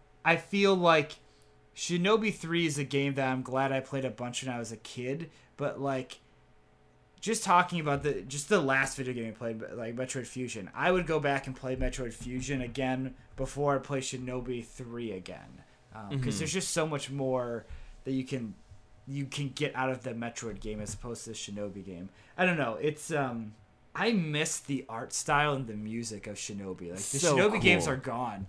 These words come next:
Speaker 2: It's
Speaker 1: Like,
Speaker 2: so,
Speaker 1: Shinobi's
Speaker 2: like, that, like, full unabashed sixteen-bit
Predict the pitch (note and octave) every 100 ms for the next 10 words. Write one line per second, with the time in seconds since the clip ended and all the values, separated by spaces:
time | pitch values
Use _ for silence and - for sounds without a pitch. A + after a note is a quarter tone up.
0 | - C3+ - D#3 D3 C#3 B2 F#3 G3 F#3+
1 | C#3 D3 D#3 D3 - - - - - -
2 | C3 - - - C3+ C3 A#2+ A#2 G2 F#2
3 | G2+ - - F#2+ - F#2+ E2+ F2 D#2+